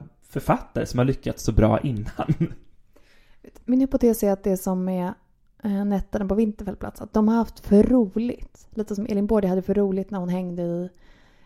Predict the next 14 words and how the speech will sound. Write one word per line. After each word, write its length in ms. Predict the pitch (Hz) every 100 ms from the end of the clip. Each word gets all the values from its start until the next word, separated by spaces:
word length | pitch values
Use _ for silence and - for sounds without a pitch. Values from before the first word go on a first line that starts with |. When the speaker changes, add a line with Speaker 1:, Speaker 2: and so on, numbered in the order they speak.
| -
Speaker 2:
eh, 120 | 220
liksom, 520 | - - - 247 247 240 233 247 254
nittonhundratjugotalets 920 | 240 185 - 214 226 - 196 196 196
Berlin. 340 | 185 196 208 233 - -
De 120 | 220
har 100 | 220
haft 200 | 220 -
för 120 | - 202
kul 480 | - 277 254 - -
när 120 | 233
de 80 | 220
skrev 240 | - 254 -
det 60 |
här. 160 | 208